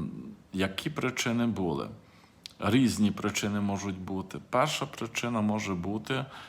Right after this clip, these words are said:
що дівчина не могла вийти заміж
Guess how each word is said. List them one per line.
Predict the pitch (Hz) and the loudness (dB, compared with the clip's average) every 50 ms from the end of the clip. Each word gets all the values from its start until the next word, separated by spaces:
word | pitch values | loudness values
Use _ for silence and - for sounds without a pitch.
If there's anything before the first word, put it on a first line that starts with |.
| - - - - - | -18 -20 -20 -14 -8
що | - - - - - - 135 139 151 151 139 113 - 110 | -6 -6 -6 -4 0 2 6 6 8 8 6 4 2 -4
дівчина | 101 87 110 127 131 123 - - - 127 127 123 | 0 2 4 4 4 2 -2 -2 0 2 4 4
не | 123 117 110 | 6 6 6
могла | 110 107 98 98 98 107 113 117 | 6 6 6 4 6 6 6 6
вийти | 107 92 101 107 110 107 - 95 87 | 6 4 2 2 2 2 0 0 -2
заміж | 82 78 87 82 78 76 76 73 73 73 73 - - - - | 0 0 0 2 2 2 0 0 -2 -2 -2 -2 -4 -6 -8